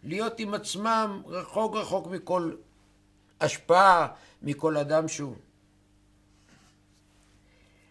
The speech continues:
כל קשר עם בני אדם מוריד את האדם. מוריד. מי לנו גדול מהרב מבריסק?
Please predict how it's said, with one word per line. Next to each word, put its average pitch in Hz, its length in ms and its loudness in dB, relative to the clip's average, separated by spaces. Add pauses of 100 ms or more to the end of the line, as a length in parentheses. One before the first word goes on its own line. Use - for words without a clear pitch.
(120)
כל 262 220 6 (120)
קשר 254 300 6
עם 220 120 0
בני 196 260 6
אדם 214 260 6
מוריד 185 340 -2
את 165 160 -6
האדם. 135 320 -2 (680)
מוריד. 147 440 -4 (2250)
מי 226 180 0
לנו 247 320 6
גדול 214 420 2
מהרב 190 480 4
מבריסק? 185 540 -2